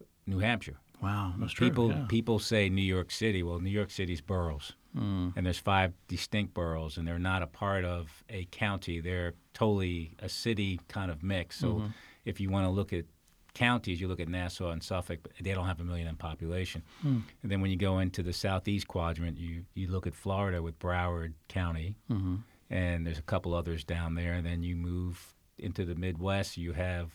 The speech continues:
Speaker 1: uh, one or two in Ohio, uh, one in Minnesota. You move to the south, southwest, I guess, would be Texas.
Speaker 2: Mm-hmm.
Speaker 1: And then you have California. <laughs>
Speaker 2: Right. They have a lot, I assume.
Speaker 1: Uh, they do. They do. They, they make up the populace. And,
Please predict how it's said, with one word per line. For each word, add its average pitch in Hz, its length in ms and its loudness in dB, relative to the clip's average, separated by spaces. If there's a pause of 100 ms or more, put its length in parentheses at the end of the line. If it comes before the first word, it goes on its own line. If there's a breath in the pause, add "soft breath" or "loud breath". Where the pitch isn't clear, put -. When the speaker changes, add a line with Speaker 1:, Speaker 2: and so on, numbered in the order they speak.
Speaker 1:
uh, 82 260 -4
one 92 200 2
or 90 80 0
two 90 300 0
in 90 80 2
Ohio, 98 680 2 (560 loud breath)
uh, 80 160 -2
one 92 520 2 (280)
in 90 180 2
Minnesota. 95 800 2 (280)
You 82 140 -6
move 90 240 -4
to 87 80 -4
the 85 100 -2
south, 92 460 0 (600)
southwest, 87 680 0
I 85 60 2
guess, 82 280 -2
would 85 100 -2
be 80 120 -2
Texas. 90 500 -2
Speaker 2:
Mm-hmm. 95 280 0 (480 loud breath)
Speaker 1:
And 95 140 0
then 131 180 8
you 131 140 8
have 110 220 6
California. 104 760 4
<laughs> - 80 0
Speaker 2:
Right. 139 540 8 (560)
They 110 180 4
have 120 120 6
a 110 40 4
lot, 98 300 4
I 76 100 2
assume. - 200 0
Speaker 1:
Uh, 120 160 10
they 120 180 10
do. 90 220 8 (220)
They 104 160 6
do. 92 200 2
They, 101 280 4
they 98 260 4
make 101 300 6
up 98 180 6
the - 80 0
populace. 90 760 2
And, 92 240 0